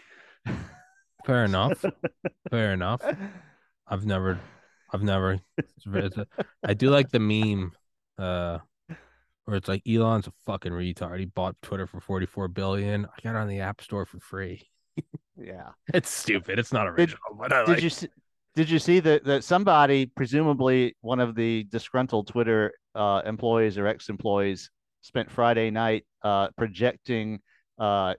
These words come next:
Speaker 1: images on the Twitter headquar-, building headquarters, uh,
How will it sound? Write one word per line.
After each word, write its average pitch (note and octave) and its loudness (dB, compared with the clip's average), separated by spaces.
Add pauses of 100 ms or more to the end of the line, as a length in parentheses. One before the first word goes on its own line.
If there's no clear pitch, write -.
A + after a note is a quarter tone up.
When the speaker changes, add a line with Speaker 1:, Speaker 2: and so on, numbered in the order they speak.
Speaker 1:
images G#2+ -2
on G#2 -2
the G2+ -6
Twitter G#2+ 0
headquar-, A2 -2
building G#2 -2
headquarters, G2+ -2 (320)
uh, F#2+ 0